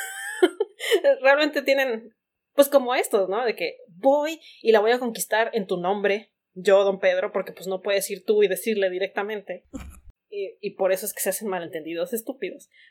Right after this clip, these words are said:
Speaker 1: Pero esta es una comedia, entonces se entiende, sí.
Speaker 2: <laughs>
Speaker 1: Digo, si hay gente que soporta las películas de Adam Sandler, pues ténganle paciencia a esta obra, vaya, es vieja.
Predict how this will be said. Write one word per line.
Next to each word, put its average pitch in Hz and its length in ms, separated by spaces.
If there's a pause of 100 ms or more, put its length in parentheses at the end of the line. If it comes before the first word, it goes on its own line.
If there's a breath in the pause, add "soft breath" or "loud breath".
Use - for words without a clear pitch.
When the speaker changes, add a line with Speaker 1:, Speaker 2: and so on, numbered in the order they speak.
Speaker 1:
Pero 247 140
esta 240 140
es - 80
una 240 160
comedia, 220 400
entonces 196 340
se - 80
entiende, 180 540 (100)
sí. - 320 (220)
Speaker 2:
<laughs> 262 840
Speaker 1:
Digo, 196 460
si 196 200
hay 202 100
gente 208 340
que 156 300
soporta 175 440
las 196 160
películas 175 460
de 170 60
Adam 180 220
Sandler, 220 500
pues 190 160
ténganle 160 340
paciencia 208 460
a - 20
esta 240 240
obra, 202 300
vaya, 180 420 (440 soft breath)
es 180 260
vieja. 185 400